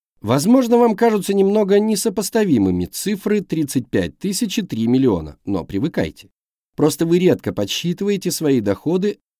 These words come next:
за большое время. Считаем дальше. Сколько лет вам ещё работать до выхода на пенсию? Тридцать лет. Сколько месяцев вам ещё работать до выхода на пенсию? Тридцать лет умножить на двенадцать месяцев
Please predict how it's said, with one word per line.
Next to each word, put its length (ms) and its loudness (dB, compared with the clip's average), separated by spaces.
за 200 0
большое 520 2
время. 400 0
Считаем 500 -2
дальше. 400 -4
Сколько 400 2
лет 220 2
вам 180 2
ещё 340 0
работать 500 -2
до 240 0
выхода 360 0
на 120 2
пенсию? 560 -4
Тридцать 500 -4
лет. 200 -10
Сколько 420 2
месяцев 520 2
вам 180 2
ещё 300 0
работать 480 -2
до 140 2
выхода 360 -2
на 120 2
пенсию? 500 -6
Тридцать 440 -2
лет 320 -4
умножить 540 0
на 100 -2
двенадцать 480 -4
месяцев 460 -4